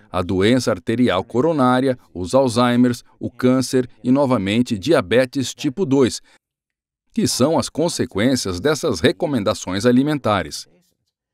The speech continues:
Temos que reinar em nosso consumo de açúcar." E todos temos um dente doce,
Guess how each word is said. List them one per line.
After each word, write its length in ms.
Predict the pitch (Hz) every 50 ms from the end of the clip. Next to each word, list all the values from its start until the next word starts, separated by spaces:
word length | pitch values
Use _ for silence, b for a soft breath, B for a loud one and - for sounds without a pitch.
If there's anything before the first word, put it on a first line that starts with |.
| _ _ _ _ _ _ _ _ _ - 110
Temos 400 | 135 165 185 185 180 165 - -
que 140 | 175 160
reinar 400 | 135 143 143 127 120 135 143 143
em 60 | 143 139
nosso 300 | 139 143 127 - 143 127
consumo 540 | - 135 120 - - - 151 165 160 151
de 80 | 143 175
açúcar." 580 | 151 - - - 147 156 135 - - 85 - - _ _ _ - 208
E 60 | 151
todos 480 | - - 139 151 175 175 156 131 - -
temos 400 | - 127 147 160 156 143 123 156
um 140 | 160 131
dente 340 | 98 107 120 147 147 - 165
doce, 500 | 139 113 107 120 143 143 123 - - -